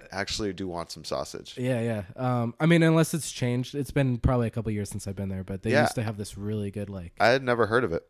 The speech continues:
Speaker 2: Yeah.
Speaker 1: Um, also, I'm doing the main room at the Comedy Palace on Friday night.
Speaker 2: Fuck yeah.
Speaker 1: Two
Speaker 2: Yeah.
Speaker 1: shows, seven thirty and nine thirty. Um, uh, I'm on Bijan's show.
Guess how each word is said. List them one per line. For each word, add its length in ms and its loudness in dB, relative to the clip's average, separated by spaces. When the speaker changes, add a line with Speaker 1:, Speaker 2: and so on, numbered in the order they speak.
Speaker 2:
Yeah. 220 -8
Speaker 1:
Um, 260 6
also, 480 10
I'm 220 4
doing 420 4
the 460 2
main 340 2
room 200 -2
at 140 -2
the 60 -2
Comedy 400 0
Palace 520 0
on 220 -8
Friday 380 4
night. 200 0
Speaker 2:
Fuck 240 -4
yeah. 220 -6
Speaker 1:
Two 120 0
Speaker 2:
Yeah. 60 2
Speaker 1:
shows, 400 4
seven 320 0
thirty 320 2
and 80 -4
nine 220 -6
thirty. 420 0
Um, 580 -4
uh, 260 -4
I'm 140 -6
on 240 -2
Bijan's 420 0
show. 240 -2